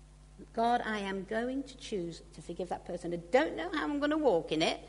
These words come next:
I don't quite know how I'm gonna handle it." Do you think it was easy for Elsie to go to that village and look those people in the eye that had done that to the people she loved so much?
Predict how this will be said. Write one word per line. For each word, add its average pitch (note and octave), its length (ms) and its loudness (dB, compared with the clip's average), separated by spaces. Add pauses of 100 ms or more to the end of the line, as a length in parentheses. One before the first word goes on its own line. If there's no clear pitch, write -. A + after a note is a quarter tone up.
(200)
I - 60 -4
don't - 240 4
quite D4+ 240 2
know C#4+ 80 6
how C#4+ 80 4
I'm C#4+ 140 4
gonna C4+ 180 4
handle F3+ 320 8
it." F#3 160 6
Do - 1080 -12
you B3+ 40 2
think D#4+ 180 4
it - 60 -2
was B3 120 0
easy B3 300 2
for A#3 140 -4
Elsie G3+ 260 0
to - 100 -12
go G3+ 120 -4
to G3+ 120 -8
that G3+ 200 -8
village C4+ 460 -8 (580)
and A#3 100 0
look A#3+ 120 0
those G#3+ 180 -2
people B3+ 400 -4
in A#3+ 100 0
the G3+ 120 -2
eye G#3 220 -4
that C#4+ 140 -6
had - 180 -10
done B3 200 -2
that - 180 -6
to - 100 -10
the A#3+ 60 -8
people A3 320 -10
she F#3+ 180 -6
loved A#3 180 -4
so - 200 -8
much? - 300 -12